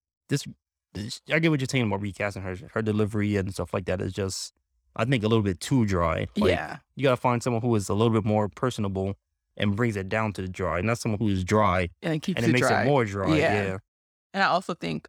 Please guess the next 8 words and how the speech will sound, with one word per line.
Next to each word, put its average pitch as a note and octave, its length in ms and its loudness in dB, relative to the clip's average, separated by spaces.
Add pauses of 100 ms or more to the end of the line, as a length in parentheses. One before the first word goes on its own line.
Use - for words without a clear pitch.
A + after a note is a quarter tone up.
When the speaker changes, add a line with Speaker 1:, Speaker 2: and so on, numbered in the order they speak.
Speaker 2:
another D#3+ 300 0
thing D#3 240 -6
is, D3+ 340 -4 (120)
um, D#3+ 460 -2 (180)
fire F3 280 2
your D#3+ 160 0
makeup - 260 -6
artist. - 380 -8